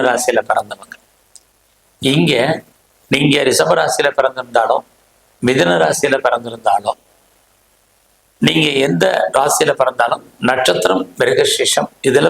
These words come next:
பிறந்தவங்களுக்கு எப்படி இருக்கும்? நீங்க ரிஷபராசியில பிறந்தவங்க குரு பயிற்சி பலன் பார்க்கணும்னா தனியா வீடியோ போட்டிருக்கேன், பாருங்க. மிதுன ராசியில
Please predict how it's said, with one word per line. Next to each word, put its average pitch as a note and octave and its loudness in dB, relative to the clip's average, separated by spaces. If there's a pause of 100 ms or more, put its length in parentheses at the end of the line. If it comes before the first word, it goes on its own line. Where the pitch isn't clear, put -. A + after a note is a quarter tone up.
(100)
பிறந்தவங்களுக்கு C3 0 (260)
எப்படி A2+ 0
இருக்கும்? - -8 (880)
நீங்க C#3+ 2 (160)
ரிஷபராசியில D#3+ 0
பிறந்தவங்க C#3 0 (680)
குரு C#3 2
பயிற்சி C#3+ 2
பலன் C3 0
பார்க்கணும்னா B2+ 0 (240)
தனியா C3+ 0 (100)
வீடியோ B2+ 2
போட்டிருக்கேன், B2 -2
பாருங்க. A#2 0 (1000)
மிதுன E3 2
ராசியில E3+ 0